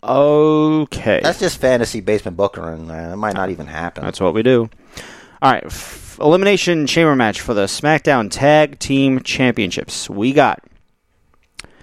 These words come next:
Speaker 1: uh, t-, t-, t-, Miz and Morrison defending against the New Day,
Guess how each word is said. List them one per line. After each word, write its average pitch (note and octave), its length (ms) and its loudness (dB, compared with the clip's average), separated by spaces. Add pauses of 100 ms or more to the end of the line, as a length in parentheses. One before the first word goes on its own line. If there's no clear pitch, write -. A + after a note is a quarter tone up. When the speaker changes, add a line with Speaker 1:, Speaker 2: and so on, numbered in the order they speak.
(680)
Speaker 1:
uh, B2 680 6
t-, C3 140 -10
t-, - 200 -20
t-, D#3+ 180 2
Miz F#3 240 4
and G#3 80 2
Morrison D#3+ 420 4
defending A#2 540 0
against G#2 400 -6
the A2 100 2
New D3 420 2
Day, - 640 0